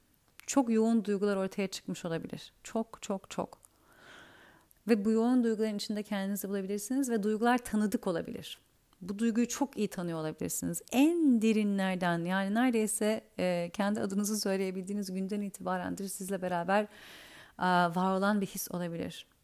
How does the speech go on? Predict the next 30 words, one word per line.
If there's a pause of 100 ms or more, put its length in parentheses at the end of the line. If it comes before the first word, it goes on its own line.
(300)
Ve
şaşırmış
olabilirsiniz. (160)
"Ya
ben
bu
kadar
kendi
üzerime
çalıştım,
bu
kadar
farkındalığımı
açtım,
bu
kadar,
eee,
seanslar
yaptım,
şifa
çalıştım. (280)
Hala
nasıl
bunu
hissediyorum?"
demiş
olabilirsiniz
veya
"Böyle
düşünüyorum."